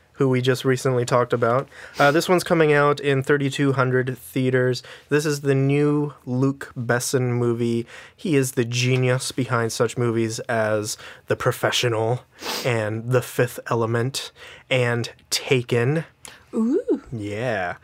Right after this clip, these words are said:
Speaker 2: Ah.
Speaker 1: Um, the movie is about a woman played by Scarlett Johansson, ScarJo, uh, who is forced to work as a drug mule.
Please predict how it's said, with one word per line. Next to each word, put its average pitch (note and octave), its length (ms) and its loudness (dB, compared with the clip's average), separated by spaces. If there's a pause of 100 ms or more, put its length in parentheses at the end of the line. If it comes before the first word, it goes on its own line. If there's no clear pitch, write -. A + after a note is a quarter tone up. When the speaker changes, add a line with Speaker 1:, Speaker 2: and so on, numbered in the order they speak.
(120)
Speaker 2:
Ah. B2 760 0
Speaker 1:
Um, A#2+ 220 -4
the C3 160 0
movie C#3 400 2
is C#3+ 180 -2
about B2+ 400 2
a C3+ 120 2
woman A#2+ 580 -2
played G#2 320 -4
by G2 320 -4 (180)
Scarlett G#2 680 -4
Johansson, G#2+ 840 -4
ScarJo, A2+ 760 0 (400)
uh, A#2+ 320 2
who C3 140 0
is A#2+ 120 -2
forced - 340 -2
to E3 120 -8
work B2+ 480 0
as A#2+ 160 -2
a A2+ 60 0
drug B2+ 380 2
mule. G#2 460 -6